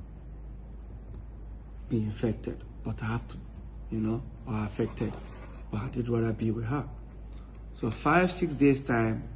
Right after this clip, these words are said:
my daughter was pronounced negative. When she, when she was pronounced negative,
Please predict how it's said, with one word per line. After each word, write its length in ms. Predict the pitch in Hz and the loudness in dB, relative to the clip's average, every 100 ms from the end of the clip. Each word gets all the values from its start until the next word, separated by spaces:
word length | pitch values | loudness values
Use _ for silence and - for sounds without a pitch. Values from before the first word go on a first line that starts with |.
| - - - - | -12 -14 -14 -6
my 120 | 123 | -2
daughter 320 | 110 123 127 131 | 2 2 4 4
was 160 | 113 | 4
pronounced 600 | - 110 123 113 107 107 - | 0 -2 0 2 2 -2 -2
negative. 500 | 117 113 110 90 - - - - - - - - - - - - - - - - - - - | 2 4 2 -4 -6 -10 -12 -12 -12 -12 -12 -12 -12 -12 -12 -12 -12 -12 -12 -12 -12 -12 -6
When 100 | - | -2
she, 280 | 107 - 120 | -2 0 2
when 440 | 120 120 117 117 110 | 2 2 2 4 2
she 220 | - 120 | 2 2
was 180 | 113 113 | 4 2
pronounced 480 | - 107 113 110 | 2 4 6 4
negative, 640 | 110 110 110 101 - 101 | 4 4 4 2 2 0